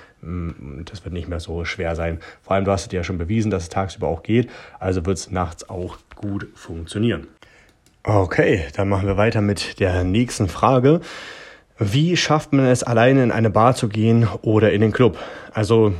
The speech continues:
ich sag mal so, es ist keine Sache des Schaffens, denn du kannst jederzeit, du hast, äh, äh, zwei gesunde Beine,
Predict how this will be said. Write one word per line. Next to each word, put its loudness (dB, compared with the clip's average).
ich -2
sag 4
mal 4
so, 4
es 2
ist -6
keine 4
Sache -2
des -8
Schaffens, -2
denn -2
du -4
kannst -4
jederzeit, 0
du -6
hast, -2
äh, 0
äh, 0
zwei 2
gesunde 0
Beine, 4